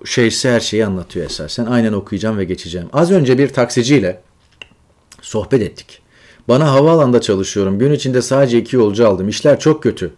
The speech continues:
dedi. Ona sebebinin ne olabileceğini sorduğumda, "Hepsi A B D'nin, İsrail'in, Yahudilerin yüzünden. Bize kumpas kuruyorlar."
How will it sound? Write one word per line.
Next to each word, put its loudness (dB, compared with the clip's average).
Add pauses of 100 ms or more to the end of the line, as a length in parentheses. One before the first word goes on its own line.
(280)
dedi. -6 (760)
Ona 4
sebebinin 4
ne 6
olabileceğini 4
sorduğumda, 4 (180)
"Hepsi 2
A 4
B 6
D'nin, 4
İsrail'in, 2
Yahudilerin 2
yüzünden. -4
Bize 0
kumpas 0
kuruyorlar." -6